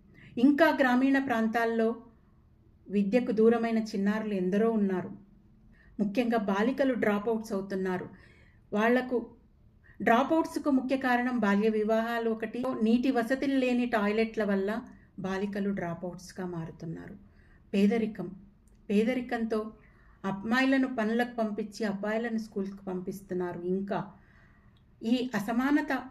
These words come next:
పోవాలి, సమానంగా అందరూ చదువుకునే విధంగా కృషి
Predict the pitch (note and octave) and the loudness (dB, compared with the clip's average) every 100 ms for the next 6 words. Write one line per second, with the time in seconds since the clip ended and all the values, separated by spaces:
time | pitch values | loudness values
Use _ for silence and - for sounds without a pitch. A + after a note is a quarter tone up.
0 | - - - G#3 G3 G3 G3 G#3 - - | -18 -14 -2 2 4 4 2 0 -6 -16
1 | - - - - G#3 G3+ C4 D4 D4+ D4 | -20 -20 -20 -2 2 4 4 4 4 4
2 | C#4+ - G#3 A#3 C4+ C#4 A#3+ A#3 A#3 B3 | 2 0 2 4 4 4 0 -2 -2 -2
3 | A#3 G#3+ G#3 G#3+ A#3+ - - - - _ | -2 -2 -2 -2 -4 -6 -16 -20 -20 _
4 | _ A#3 A3 | _ 0 0